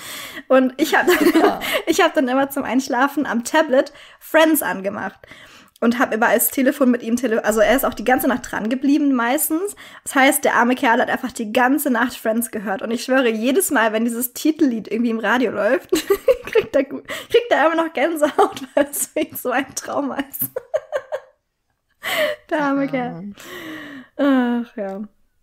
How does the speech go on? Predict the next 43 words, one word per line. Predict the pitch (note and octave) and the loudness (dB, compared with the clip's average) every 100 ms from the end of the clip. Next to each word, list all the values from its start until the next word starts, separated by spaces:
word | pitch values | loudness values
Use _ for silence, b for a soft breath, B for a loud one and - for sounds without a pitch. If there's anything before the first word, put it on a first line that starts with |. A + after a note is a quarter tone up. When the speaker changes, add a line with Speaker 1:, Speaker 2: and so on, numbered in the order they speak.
| _ _ _ | _ _ _
Speaker 2:
Aber | B3 C4 | -8 -6
er | D#4 | -6
müsste | F4+ - F#4 | -6 -6 -8
einfach | E4+ D#4+ | -8 -10
mal | D#4 | -12
versuchen. | C#4 B3 A#3 - G3 | -12 -12 -12 -12 -14
Friends | - A#3 B3 | -10 -10 -10
ist | A#3 - A3 | -14 -14 -10
wirklich | C4 B3 A#3 | -10 -12 -18
eine | |
tolle | G#3+ G#3 G3+ | -14 -14 -12
Serie. | G#3 G3+ G3 G3 B3+ | -12 -12 -12 -10 -6
Speaker 1:
Ja. | B3+ - _ - _ _ _ - | -8 -10 _ -20 _ _ _ -10
Speaker 2:
Ich | C#4 | -4
hab | E4+ - | -6 -4
Friends | C4+ D4+ - | -6 -6 -8
damals | C4 C4 | -12 -12
das | A3 | -12
erste | - A3 A#3 A#3 | -6 -6 -6 -12
Mal | G#3+ G#3+ A3+ A#3 A3 | -12 -10 -10 -8 -8
während | G#3+ A3 | -8 -8
der | |
Motorschule | A3 A#3 - F3+ | -10 -10 -10 -10
geschaut. | F3+ - F3 F3 _ _ _ _ _ _ _ _ - B B B | -12 -12 -14 -14 _ _ _ _ _ _ _ _ -20 B B B
Und | A3+ A3 - | -2 -2 -2
das | A#3+ | 0
war | B3+ C4 | 4 4
ein | |
Speaker 1:
Mhm. | A#3 | 2
Speaker 2:
Semester, | G#3 G#3 - G3+ | -2 -6 -8 -10
das | G3 | -8
echt | - G3+ - | -8 -8 -8
hart | F#3+ G3 | -8 -6
war. | A3 B3 B3 | -6 -4 -4
Und | G#3 | -6
ich | G#3 | -8
hab | G#3+ - | -10 -8
gedacht, | G#3 G3+ | -8 -8
ich | G#3 | -8
schaff's | - F#3 - | -8 -8 -6
nicht, | C#4 C#4 | -4 -4
weil | G#3 | -4
wir, | G#3 G3 | -6 -8